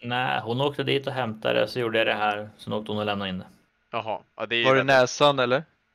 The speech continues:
Speaker 1: Ja,
Speaker 3: Både och.
Speaker 1: näsan och nere i halsjäv-, alltså det är inte skönt.
Speaker 3: Nej.
Speaker 2: Men det låter konstigt, för det känns som att det där ska ju utföras av någon, eh, typ sjuksköterska eller någonting, för annars
Speaker 3: Nej,
Speaker 2: skulle det vara
Speaker 3: det
Speaker 2: så att
Speaker 3: behö-
Speaker 2: man inte,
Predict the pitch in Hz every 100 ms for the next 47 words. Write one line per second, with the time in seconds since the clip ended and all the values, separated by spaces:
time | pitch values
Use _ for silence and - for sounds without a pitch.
0 | _ _ _ _ _ - 117 113 110 113
1 | 110 110 120 113 110 107 104 104 107 110
2 | 107 107 104 107 104 104 110 107 - 113
3 | 110 110 - - 120 123 113 - 135 120
4 | 104 - - - 127 123 127 131 131 -
5 | - 151 127 107 160 - 120 120 127 113
6 | 117 113 113 127 - 151 139 127 - 117
7 | 117 143 127 107 98 95 95 95 95 -
8 | - 113 104 - 104 - - 147 147 143
9 | 104 110 104 113 120 120 120 117 117 123
10 | 110 107